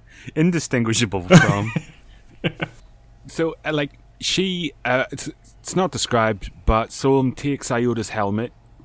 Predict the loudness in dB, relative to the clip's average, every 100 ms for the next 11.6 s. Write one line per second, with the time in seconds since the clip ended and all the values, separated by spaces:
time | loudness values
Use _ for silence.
0 | -20 -20 -20 -20 -4 2 2 2 -4 -10
1 | -20 -8 -6 -6 -4 -6 -4 -2 -2 -2
2 | -4 -6 -6 -8 -12 -16 -20 -12 -6 -6
3 | -6 -10 -10 -10 -14 -18 -20 -20 -18 -14
4 | -10 -8 -8 -10 -16 -20 -18 -12 -8 -8
5 | -10 -12 -14 -16 -18 -20 -20 -20 -20 -16
6 | -4 0 0 -2 -10 -20 -20 -20 -20 -20
7 | -20 -20 -16 -2 -2 -2 -6 -2 -2 -2
8 | 0 2 2 0 -4 -6 -10 -10 -6 -6
9 | -6 -8 -12 -12 -6 -4 -4 -4 -6 -8
10 | -18 -20 -20 -6 -4 0 0 -2 -12 -10
11 | -2 0 0 -4 -12